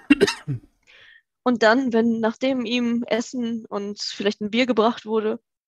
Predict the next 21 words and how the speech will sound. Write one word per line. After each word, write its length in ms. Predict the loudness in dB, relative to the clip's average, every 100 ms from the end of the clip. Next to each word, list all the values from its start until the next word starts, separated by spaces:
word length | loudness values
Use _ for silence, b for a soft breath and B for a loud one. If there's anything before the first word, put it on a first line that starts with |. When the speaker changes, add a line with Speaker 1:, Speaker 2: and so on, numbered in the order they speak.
| _
Speaker 2:
wird 140 | -8 -4
sie 140 | 2
aufstehen, 640 | 2 2 -4 -4 -2 -4 -2
ihren 220 | -2 -4
Krug 280 | -10 -18 -4
nehmen 280 | -2 0 0
und 140 | -2
sich, 280 | -6 -6 -6
äh, 220 | -4 -4
zu 160 | -2 0
diesem 240 | 0 0
Mann 200 | -4 -4
setzen. 380 | -8 -12 -14 -20 _ _ _ _ _ _ _ _ _ _ _ _ _ _ _ _ _ _ _ _ -8
Speaker 1:
Er 160 | -6
schaut 300 | -2 -2 0
dann 100 | 0
von 160 | 0 0
seinem 360 | 2 2 0 -2 _ -12
Krug 260 | -4 -4 -2
auf. 340 | -6 -6 -14 _ _ _
Oh. 80 | -6